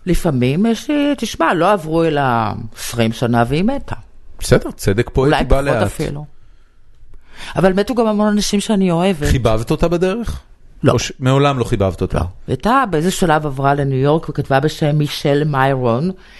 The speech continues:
Speaker 1: הייתה מעתיקות מה-, מעתיקה כתבות מהפנטהאוז, מתרגמת אותם לעברית. היו לה כל מיני דברים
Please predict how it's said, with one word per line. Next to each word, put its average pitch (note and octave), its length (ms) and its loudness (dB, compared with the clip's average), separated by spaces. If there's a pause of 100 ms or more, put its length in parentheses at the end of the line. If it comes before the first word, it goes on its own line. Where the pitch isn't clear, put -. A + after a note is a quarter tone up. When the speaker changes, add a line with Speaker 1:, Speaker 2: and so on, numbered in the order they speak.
Speaker 1:
הייתה E3+ 180 0
מעתיקות G3+ 560 0
מה-, D#3+ 140 2
מעתיקה D#3 340 2
כתבות D#3 420 0
מהפנטהאוז, E3 600 0
מתרגמת C#3+ 360 0
אותם D3+ 260 0
לעברית. C3+ 500 0
היו D#3 120 2
לה D#4+ 120 4
כל B3 160 0
מיני A#3 120 0
דברים B2+ 360 2